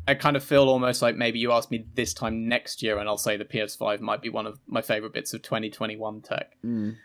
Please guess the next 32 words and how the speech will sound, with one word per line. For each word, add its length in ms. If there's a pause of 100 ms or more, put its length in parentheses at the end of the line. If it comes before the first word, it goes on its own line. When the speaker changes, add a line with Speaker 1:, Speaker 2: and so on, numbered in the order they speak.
(160)
Speaker 1:
But 220
with, 280
with, 300 (1300)
with 180
not 220
that 120
many 200
next 180
gen 140
games, 180
especially 420
the 60
Xbox, 540
the 80
Xbox 440
really 220
felt 220
like 140
an 60
underwhelming 520
experience. 520
Lovely 300
hardware, 460
but 160
you're 100
just 160
playing 220
the 80
same 240
games, 400
and 100
it, 240